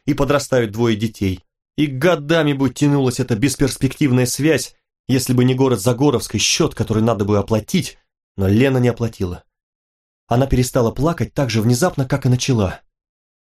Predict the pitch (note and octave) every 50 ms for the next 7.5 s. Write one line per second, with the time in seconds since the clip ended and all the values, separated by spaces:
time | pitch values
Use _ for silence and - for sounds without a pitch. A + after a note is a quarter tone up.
0 | _ _ _ _ _ _ - A2+ B2 C3 B2+ D#3 D#3 D3+ C#3+ A2+ - - G2 F#2
1 | G2 G2+ - A#2 - - - F3+ E3+ D3+ - - - - - F#3 F3+ D#3+ D3+ C3+
2 | - - C3+ C3 - - C#3+ C#3 C3 B2+ B2+ - - D3 C3 - - B2 B2 A2+
3 | G2 F2+ F#2 F#2+ - _ _ _ _ _ _ _ _ _ - B2 G#2+ A#2+ B2 -
4 | - - E3+ E3+ E3 D#3+ D3 D3+ D#3 C#3+ C#3 - - C#3 D3 D3 - - G#2+ F#2+
5 | - - - _ _ _ _ _ _ _ _ _ _ - G#2 A2 A#2+ A2+ G#2 D3+
6 | D#3 - B2+ A2+ A2+ B2 B2+ C3+ B2 - G#2+ G#2 - - - A#2+ A#2 A#2 C3+ C3
7 | A2+ G#2+ G#2+ B2 B2 - - F#2+ D#2+